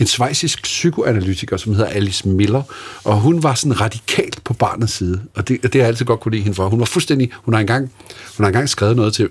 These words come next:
til mig personligt, øh, en, en, en, sådan, en sådan rasende anmeldelse over en bog, jeg havde lavet,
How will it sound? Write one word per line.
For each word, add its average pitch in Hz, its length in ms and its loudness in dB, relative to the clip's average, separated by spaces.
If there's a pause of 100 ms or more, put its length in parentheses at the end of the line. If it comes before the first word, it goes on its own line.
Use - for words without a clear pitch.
(120)
til - 120 0
mig 104 200 2
personligt, 131 480 0 (300)
øh, 101 280 4
en, 123 120 2 (160)
en, 117 100 2 (260)
en, 110 60 2
sådan, 110 260 2
en 101 100 2
sådan - 280 0
rasende 160 360 0
anmeldelse 113 360 2
over 107 140 2
en 101 60 2
bog, 120 160 0
jeg 117 80 2
havde 104 100 2
lavet, 110 160 2